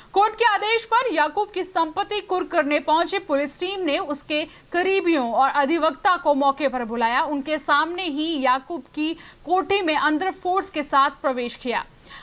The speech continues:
आपको बता दें कि खरखोदा के अलीपुर में बसपा के कद्दावर नेता और पूर्व मंत्री हाजी याकूब कुरैशी के बेटे इमरान की मीट फैक्ट्री है। इसी फैक्ट्री पर इकतीस मार्च दो हज़ार बाईस को मेरठ पुलिस प्रशासन की टीम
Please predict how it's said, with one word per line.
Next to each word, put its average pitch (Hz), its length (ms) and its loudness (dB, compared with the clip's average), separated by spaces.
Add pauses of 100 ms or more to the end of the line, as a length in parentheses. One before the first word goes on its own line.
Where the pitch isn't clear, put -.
(100)
आपको 311 260 2
बता 339 300 4
दें 370 220 -6
कि 415 100 -4
खरखोदा 311 640 0
के 320 280 -6
अलीपुर 311 560 -4
में 269 280 -2
बसपा 277 400 0
के 302 260 -6
कद्दावर 285 580 2
नेता 226 320 -6 (400)
और 277 120 2 (100)
पूर्व 403 360 4
मंत्री 339 360 0
हाजी 294 440 0
याकूब 269 500 0
कुरैशी 285 460 -2
के 277 180 -4
बेटे 277 380 -2
इमरान 277 540 0
की 285 140 -6
मीट 269 260 -2
फैक्ट्री 254 480 -4
है। 277 160 -6 (380)
इसी 392 260 0
फैक्ट्री 349 420 0
पर 359 280 -2
इकतीस 359 540 -6
मार्च 294 360 0
दो 277 80 2
हज़ार 269 360 2
बाईस 269 360 0
को 269 220 -2
मेरठ 320 460 -2
पुलिस 294 260 -4
प्रशासन 277 580 -2
की 262 140 -6
टीम 294 320 -4